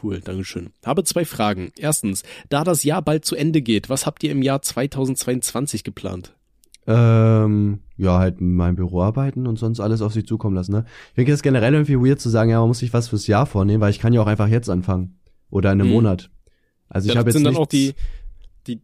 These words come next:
Speaker 1: das sind dann auch die Leute, die sagen so, ja, ab nächstem Jahr zieh ich Sport richtig durch, ne? Ja, aber die letzten vier Monate fress ich nochmal wie ein Schweinchen.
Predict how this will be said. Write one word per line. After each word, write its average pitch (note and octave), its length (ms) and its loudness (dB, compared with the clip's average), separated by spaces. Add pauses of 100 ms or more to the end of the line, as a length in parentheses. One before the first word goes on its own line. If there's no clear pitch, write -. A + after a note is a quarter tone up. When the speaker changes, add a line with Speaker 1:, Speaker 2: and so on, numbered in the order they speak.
(140)
Speaker 1:
das C3 160 -6
sind D3 120 0
dann D3 80 0
auch C#3 100 -2
die C#3+ 80 -2
Leute, C3+ 280 0
die B2 100 -2
sagen C3 260 0
so, B2 100 0
ja, C3+ 200 2
ab C3+ 140 -6
nächstem D3 300 -2
Jahr C#3+ 140 0
zieh C#3+ 160 -2
ich - 80 -2
Sport C3+ 320 -4
richtig C3+ 320 -2
durch, C3 260 -2
ne? C3 200 0
Ja, A#2+ 160 -2
aber A#2+ 140 -4
die A#2+ 100 -6
letzten C#3 260 -2
vier - 200 -2
Monate D3+ 540 0
fress C#3 220 -6
ich C#3 80 -2
nochmal C3+ 220 -2
wie C3 80 -2
ein B2 80 -4
Schweinchen. A#2 540 -6